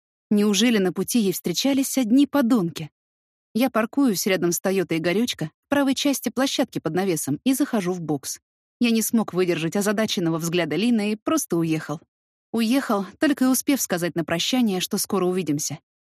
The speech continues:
Кажется, мое объяснение смутило Лину не меньше, чем то, что она обнаружила. "Как дела продвигаются?" — спрашиваю я, поздоровавшись с парнями. "Выхлопная задерживается", — сообщает Игоречек,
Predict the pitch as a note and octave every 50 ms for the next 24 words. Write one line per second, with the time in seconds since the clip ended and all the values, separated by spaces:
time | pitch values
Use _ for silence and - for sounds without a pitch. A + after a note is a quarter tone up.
0 | _ _ - - D4 D#4 C#4+ D4 - - - C#4+ C4+ C4+ B3+ B3 B3 G#3 G#3+ A3+
1 | G#3+ - A3+ A3 A#3 A#3 A3+ A3+ - - A3 G#3+ - - G#3+ G#3+ G3+ G3 G3+ F#3+
2 | F3+ F3 F3 F3+ F#3 G#3 A#3 A#3 - - F#3 E3+ - - - B3 G#3+ G3+ - F#3
3 | F3+ - - - F3+ F3 E3 D#3+ D#3+ D#3 F3 F3+ E3+ D#3 D3+ D3 D#3 D3+ D3+ D#3
4 | - _ _ _ _ _ _ _ _ _ - - A3+ B3 A#3 G3+ A3+ G3 G3+ G3+
5 | - C4+ C4 A#3 B3 B3+ B3 B3+ B3 A#3+ A3 - - A3+ G3+ - _ _ _ _
6 | - - - - F#3 F3+ E3+ - - E3+ E3 E3+ E3+ E3+ G3 A#3 A#3 - - C4
7 | A3 C4+ C#4 C4+ G3 F3 - - E3+ D#3+ - - G#3 - G#3+ F#3 D#3+ D3+ D3+ -
8 | _ _ _ _ _ _ _ _ _ - B3+ D#4+ - F4+ F4+ - - D4 D4+ D4+
9 | B3+ G3+ G3+ F#3 F3+ F#3+ F#3+ E3 F3+ F#3 E3+ E3 C#3 - - E3 E3 - _ _
10 | _ _ - - - G3 F3+ - - - E3+ D#3+ - F3 E3 F#3 F3+ F3 D#3+ -
11 | - - -